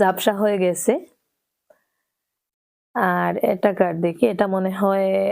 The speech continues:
আরিয়ানের বাবার। ও, এটা আরিয়ানের বাবার। তো ওনার ভিসা এই যে দেখুন, তো ট্যুরিস্ট ভিস-, ভিসা আর কি। ডেটটা তো দেখতেই পাচ্ছেন, থার্টি ফার্স্ট ডিসেম্বর টু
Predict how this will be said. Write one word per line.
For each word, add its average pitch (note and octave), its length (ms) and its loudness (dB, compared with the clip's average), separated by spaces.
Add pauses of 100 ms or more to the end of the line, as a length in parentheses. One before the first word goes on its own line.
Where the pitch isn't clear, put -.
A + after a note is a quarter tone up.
(200)
আরিয়ানের F#3+ 480 0 (100)
বাবার। E3 320 0 (2000)
ও, - 20 0 (180)
এটা F3+ 240 0
আরিয়ানের F#3+ 460 0
বাবার। E3+ 280 0 (1200)
তো F3+ 80 2 (260)
ওনার F#3 320 0
ভিসা F#3+ 320 0
এই F3+ 100 -2
যে F3 60 0 (100)
দেখুন, E3+ 240 -2 (1040)
তো C4 60 2 (100)
ট্যুরিস্ট C#4 400 2
ভিস-, G#3 300 0 (140)
ভিসা G3+ 300 2
আর E3 60 -4 (100)
কি। B3+ 100 2 (920)
ডেটটা F#3+ 360 0
তো A3 40 4 (100)
দেখতেই G3+ 360 0
পাচ্ছেন, G3 340 0 (960)
থার্টি G3 380 0 (240)
ফার্স্ট G#3+ 320 -2 (100)
ডিসেম্বর G#3+ 480 0 (200)
টু G#3+ 80 2